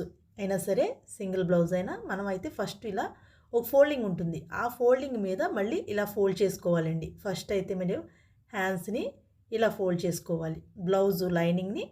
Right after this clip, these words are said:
ఇలా ఫోల్డ్ చేసుకోవాలి. ఇప్పుడు ఆది బ్లౌజ్ తీసుకొని ఆది బ్లౌజ్తో బ్లౌజ్కి హ్యాండ్స్ ఎంత హైట్ ఉన్నాయనేది మనం మెజర్‌మెంట్స్ ఇలా టేప్తో పెట్టేసి చెక్ చేసుకోవాలి.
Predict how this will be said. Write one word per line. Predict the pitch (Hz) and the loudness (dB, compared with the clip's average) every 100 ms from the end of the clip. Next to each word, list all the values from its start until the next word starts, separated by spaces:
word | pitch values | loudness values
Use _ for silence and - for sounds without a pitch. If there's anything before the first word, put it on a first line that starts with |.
| _ 208 | _ -6
ఇలా | 190 - | -6 -2
ఫోల్డ్ | 175 170 | -2 0
చేసుకోవాలి. | 170 151 - 170 160 165 - _ _ - _ _ _ 247 | -2 -4 -4 -4 -2 -8 -14 _ _ -20 _ _ _ -14
ఇప్పుడు | 214 247 330 349 214 | -10 -6 -6 0 2
ఆది | 208 226 | 2 0
బ్లౌజ్ | 226 196 180 - | 0 0 0 -4
తీసుకొని | 170 - 196 302 - - 190 | -8 -8 -8 -8 -10 -6 -4
ఆది | 185 175 | -2 2
బ్లౌజ్తో | 175 170 151 311 466 - _ _ 196 | 2 2 -2 -6 -8 -14 _ _ -2
బ్లౌజ్కి | 208 220 220 - 330 208 | 4 4 2 -6 -6 -2
హ్యాండ్స్ | 202 233 - 185 | -2 -2 -4 -6
ఎంత | 190 202 208 | -6 -4 0
హైట్ | 196 196 | 0 0
ఉన్నాయనేది | 190 185 175 175 180 392 254 | -2 0 2 2 0 -2 -2
మనం | 226 285 175 165 190 | -4 -2 -4 -4 -2
మెజర్‌మెంట్స్ | 180 175 185 180 247 440 - _ _ _ | 0 0 -2 -4 -4 -6 -8 _ _ _
ఇలా | 240 262 262 | 2 2 4
టేప్తో | 214 214 226 214 | 2 2 -2 0
పెట్టేసి | 175 175 175 330 370 | -4 -2 -4 -6 -4
చెక్ | 247 - 185 | -6 -4 -6
చేసుకోవాలి. | 170 - 170 165 160 | -6 -4 -2 -2 -4